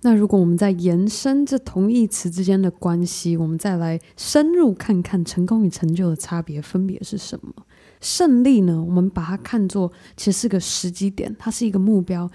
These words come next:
一个事件如愿达成的好成绩。而成就、造就，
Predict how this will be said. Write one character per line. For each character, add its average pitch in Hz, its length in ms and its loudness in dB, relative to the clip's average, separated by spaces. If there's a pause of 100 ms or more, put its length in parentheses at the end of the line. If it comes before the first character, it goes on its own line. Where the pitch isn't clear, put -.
(200)
一 214 140 -6
个 208 120 -4
事 302 380 0
件 214 260 2
如 170 200 -2
愿 190 220 2
达 156 220 -4
成 160 300 -4
的 170 80 -4
好 - 300 -12
成 147 320 -10
绩。 160 320 -12 (260)
而 208 120 2
成 190 380 0
就、 208 380 -2 (100)
造 180 280 -4
就， - 260 -6